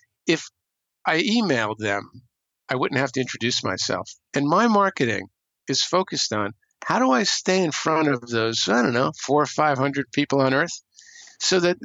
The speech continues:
they remember me and I'm top of mind, and then they tell people about me. So it's a very, um,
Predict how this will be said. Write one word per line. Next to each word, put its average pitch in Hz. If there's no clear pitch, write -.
they 165
remember 170
me 175
and 156
I'm 139
top 156
of 135
mind, 151
and 131
then 143
they 139
tell 135
people 123
about 117
me. 107
So 160
it's 156
a 160
very, 247
um, 127